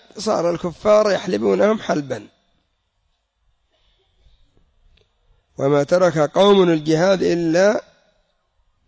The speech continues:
ذلوا"، صابون بالذل، الهوان.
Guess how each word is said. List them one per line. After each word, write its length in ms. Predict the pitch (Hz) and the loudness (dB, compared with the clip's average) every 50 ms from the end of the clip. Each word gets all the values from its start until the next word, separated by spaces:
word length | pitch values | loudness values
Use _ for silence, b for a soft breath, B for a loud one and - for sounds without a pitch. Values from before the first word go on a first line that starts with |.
| _ _ _ _ _ _ 196 | _ _ _ _ _ _ -4
ذلوا"، 440 | 208 226 185 156 139 127 117 110 - _ _ _ _ _ | 0 2 2 4 2 0 -2 -4 -10 _ _ _ _ _
صابون 480 | - - - 190 160 156 156 147 147 139 | -20 -10 -8 -6 -4 -2 -2 -2 -2 -2
بالذل، 520 | 135 135 131 135 160 196 196 - - - - _ _ _ _ _ - | -2 -6 -6 -2 -2 0 0 0 -4 -6 -14 _ _ _ _ _ -18
الهوان. 640 | 131 117 139 139 147 165 180 190 170 143 123 127 | -16 -10 -6 -2 0 0 0 2 0 -2 -2 -6